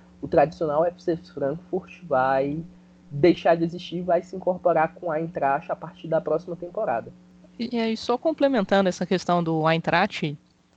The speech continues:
Speaker 2: é, na próxima temporada mesmo, porque até fizeram o sorteio da, da F B Pokal e o Bayern vai jogar com o Eintracht Frankfurt. Aí eu pensei na hora, "Nossa, mas como que vai jogar com o Eintracht?"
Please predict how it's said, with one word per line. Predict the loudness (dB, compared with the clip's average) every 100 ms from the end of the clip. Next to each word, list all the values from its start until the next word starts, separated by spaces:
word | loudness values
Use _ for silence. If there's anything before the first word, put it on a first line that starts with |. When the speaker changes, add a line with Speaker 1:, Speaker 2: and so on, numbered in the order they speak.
| _ 0
Speaker 2:
é, | 2 4 6 4
na | 4
próxima | 4 4 2
temporada | 0 0 2 2 2
mesmo, | 2 0 -2
porque | -6 -4 2
até | 2 2 2 4 4 2 0 -4
fizeram | -2 2 2 2
o | 0
sorteio | 0 4 4 4
da, | 4 2 2 -4 _ _ _ 2
da | 2
F | 2
B | -2
Pokal | -2 0 4 4 2 -4 -20 -20 -20 -18 -6
e | 0 2
o |
Bayern | 6 6 6
vai | 4 4
jogar | 4 2 2 0
com | -2 -2 -4 -2
o | 0
Eintracht | 0 0 -2 -2
Frankfurt. | -2 -2 -2 -2
Aí |
eu | -2
pensei | -6 -6 -4 -2 2
na | 4
hora, | 4
"Nossa, | 2 -2
mas | -2 -4
como | -4 -4 -2 -2
que | -2
vai | 0 2
jogar | 2 2 0
com | 0 0
o |
Eintracht?" | -2 -2 -2 -2 -6